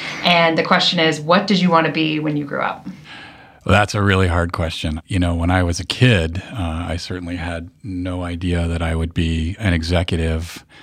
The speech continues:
Speaker 2: in the technology industry, but I, but I think I did know that I'd be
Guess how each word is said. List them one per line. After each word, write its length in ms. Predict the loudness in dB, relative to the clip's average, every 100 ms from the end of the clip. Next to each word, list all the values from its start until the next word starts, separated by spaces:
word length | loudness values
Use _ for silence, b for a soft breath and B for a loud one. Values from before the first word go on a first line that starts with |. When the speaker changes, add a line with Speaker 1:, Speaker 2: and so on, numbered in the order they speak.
| B
Speaker 2:
in 140 | 0
the 60 | 0
technology 640 | 2 0 2 0 0 -2
industry, 460 | -2 -2 -4 -4 -4
but 180 | -2 0
I, 180 | 0 -2 B B B
but 120 | 4
I 40 |
think 160 | 6 4
I 60 |
did 220 | 6 4 6
know 160 | 4
that 160 | 4 4
I'd 160 | 2
be 400 | 2 4 4 2